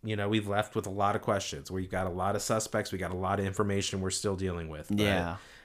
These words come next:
Speaker 1: that was some good stuff. And then we ended with that just stinger of, yeah, and A was all up in your room writing messages on your, uh, cast while you were asleep
Speaker 2: Mm-hmm.
Speaker 1: there.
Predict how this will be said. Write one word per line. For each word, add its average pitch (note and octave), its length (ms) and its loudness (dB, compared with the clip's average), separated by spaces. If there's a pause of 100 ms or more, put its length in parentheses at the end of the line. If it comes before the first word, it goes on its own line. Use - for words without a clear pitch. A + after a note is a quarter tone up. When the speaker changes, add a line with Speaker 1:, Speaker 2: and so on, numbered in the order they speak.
(120)
Speaker 1:
that - 120 -12
was D#2 100 -2
some F2+ 160 -2
good G2+ 220 2
stuff. A#2+ 360 4
And F#2+ 100 0
then G2 80 0
we G2+ 120 0
ended G2+ 260 2
with G2+ 140 -2
that G2+ 240 0
just A2 220 0
stinger A#2+ 360 4
of, G2 140 0
yeah, G#2+ 480 4
and G2+ 120 -4
A G#2+ 140 0
was G#2 140 2
all G2+ 200 2
up A2+ 120 0
in A#2+ 100 2
your A#2+ 100 4
room B2 380 4
writing A2 280 2
messages G2 640 0
on G2 260 0
your, G2+ 320 2
uh, G2+ 260 0
cast C3 380 -2
while F#2 120 2
you G2 140 2
were G#2 60 4
asleep A2 360 4
Speaker 2:
Mm-hmm. C#3+ 60 0
Speaker 1:
there. F#2+ 360 0